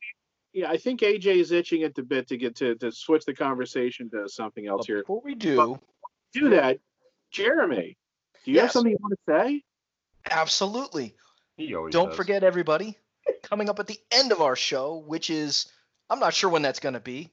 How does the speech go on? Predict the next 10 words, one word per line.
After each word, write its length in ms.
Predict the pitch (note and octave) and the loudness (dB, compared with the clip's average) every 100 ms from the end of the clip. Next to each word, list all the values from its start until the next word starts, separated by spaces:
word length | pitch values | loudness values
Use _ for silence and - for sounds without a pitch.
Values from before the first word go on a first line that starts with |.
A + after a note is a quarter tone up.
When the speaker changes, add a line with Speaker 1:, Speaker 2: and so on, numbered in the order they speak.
| - | -10
Speaker 2:
Depends 280 | F#3+ G3+ | -6 -4
on 80 | E3+ | -4
how 120 | D#3 | -2
long 160 | D3+ C#3+ | -2 -2
we 80 | C#3 | -4
feel 160 | E3+ | -2
like 140 | D3 - | -2 -2
talking. 420 | C#3+ A#2 D3 D#3+ _ _ - - - - _ - - - - - - | -4 -4 -6 -10 _ _ -20 -20 -20 -20 _ -20 -20 -18 -16 -14 -6
We 100 | D#3+ | -2
have 400 | F3 E3 E3+ - | 0 0 -2 -6